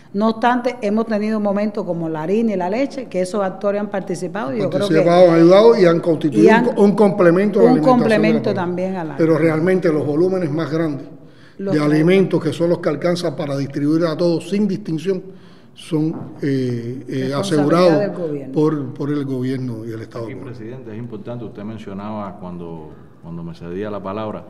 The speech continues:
Speaker 3: eh, qué se está haciendo para transformar esta situación de dependencia de las importaciones. Yo creo que es bueno también explicar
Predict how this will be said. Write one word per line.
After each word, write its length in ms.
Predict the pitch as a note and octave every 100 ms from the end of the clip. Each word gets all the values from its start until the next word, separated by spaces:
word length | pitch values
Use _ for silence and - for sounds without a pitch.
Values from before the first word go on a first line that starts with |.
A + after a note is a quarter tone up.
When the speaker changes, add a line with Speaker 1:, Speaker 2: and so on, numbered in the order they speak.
| - - - - -
Speaker 3:
eh, 200 | F#2 F2+
qué 140 | - B2+
se 120 | C3
está 180 | B2 A#2
haciendo 360 | B2+ B2+ C3
para 260 | A2+ F#2+ F#2
transformar 600 | F#2 F2+ F#2+ F2+ G2+ A#2+
esta 220 | A#2+ A2
situación 420 | G#2 F#2+ F2 A2
de 80 | A#2+
dependencia 600 | G#2 D#2+ E2+ G2 G#2 A2+
de 40 |
las 160 | G2 F#2
importaciones. 640 | F2 F2+ E2+ E2+ F#2+ G#2+ F#2+
Yo 120 | F2+
creo 160 | A2
que 60 | G#2+
es 60 | G2+
bueno 220 | G#2+ A2
también 300 | G2+ G2 G#2+
explicar 580 | G#2 F#2+ F2+ G#2+ B2+